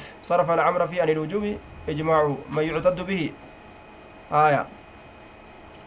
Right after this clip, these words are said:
حدثنا أبو اليمان قال أخبرنا شعيب قال حدثني أبو الزناد عن الأعرج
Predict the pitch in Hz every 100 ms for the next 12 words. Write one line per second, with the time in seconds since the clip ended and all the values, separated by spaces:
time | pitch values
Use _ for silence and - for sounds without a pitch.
0 | - - - - - - - 190 233 226
1 | 208 202 202 202 220 220 220 214 202 202
2 | 220 208 196 196 220 208 202 208 208 190
3 | 190 208 202 196 185 165 190 208 196 190
4 | 190 208 196 170 -